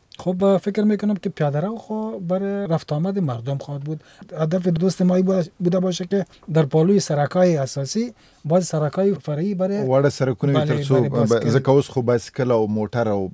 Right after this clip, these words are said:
Speaker 2: لارۍ او ټانکونه ټول په یو سرک روان
Speaker 1: بله،
Speaker 2: دي.
Speaker 1: بله، بله. خب، یک پیام دیگه: "سلام و ادب، محضر کارکنان و ستایش از برنامه‌های ناب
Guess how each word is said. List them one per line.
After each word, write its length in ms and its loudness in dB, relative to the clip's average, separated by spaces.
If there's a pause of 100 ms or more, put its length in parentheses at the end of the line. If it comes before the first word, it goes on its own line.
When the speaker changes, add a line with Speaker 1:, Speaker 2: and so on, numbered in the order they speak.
Speaker 2:
لارۍ 440 0
او 100 -2
ټانکونه 460 -6
ټول 140 -6
په 100 -6
یو 140 -2
سرک 240 -10
روان 160 0
Speaker 1:
بله، 280 0
Speaker 2:
دي. 20 -8
Speaker 1:
بله، 280 -12
بله. 240 -16 (220)
خب، 240 -2
یک 220 2
پیام 280 2
دیگه: 320 0 (120)
"سلام 360 4
و 20 0
ادب، 360 0
محضر 460 0
کارکنان 580 -4
و 100 -6
ستایش 580 -8
از 140 -10
برنامه‌های 600 -6
ناب 240 -2